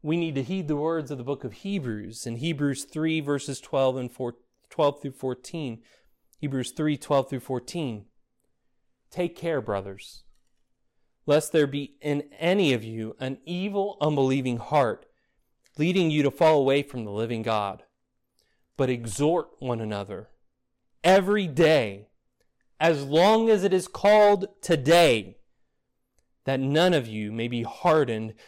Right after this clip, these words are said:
by the deceitfulness of sin. For we have come to share in Christ, if indeed we hold our original confidence firm to the end." So exhort one another.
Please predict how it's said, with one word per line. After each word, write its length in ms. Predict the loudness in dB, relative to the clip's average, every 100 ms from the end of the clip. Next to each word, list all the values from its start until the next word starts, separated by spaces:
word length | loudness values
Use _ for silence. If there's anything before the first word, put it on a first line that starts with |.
| _
by 120 | 0
the 120 | 0 0
deceitfulness 880 | -2 -6 -2 -2 -2 -2 0 0 0
of 160 | -2
sin. 540 | -4 -4 -4 -4 -8 -16 _ _ _ _ _ _ _ _ _
For 260 | 0 2 4
we 140 | 2
have 160 | 0 0
come 200 | -2 -2
to 80 | -4
share 280 | -2 -2
in 80 | -2
Christ, 760 | -4 -4 -4 -4 -8 -16 -20 -20 _ _ _ _ _
if 220 | -2 0
indeed 300 | 0 0 0
we 120 | 0 -2
hold 500 | 0 2 4 2 0
our 180 | 2 2
original 460 | 2 0 -2 -6 -6
confidence 680 | -4 -4 -4 -4 -6 -6
firm 500 | -8 -4 -2 -2 -6
to 160 | -10 -16
the 180 | -14 -12
end." 380 | -12 -14 -18 _ _ _ _ _ _ _ _ _ _ _ _ _ _
So 240 | -4 -2
exhort 420 | -2 2 4 4
one 160 | 4 2
another. 500 | 2 2 0 -4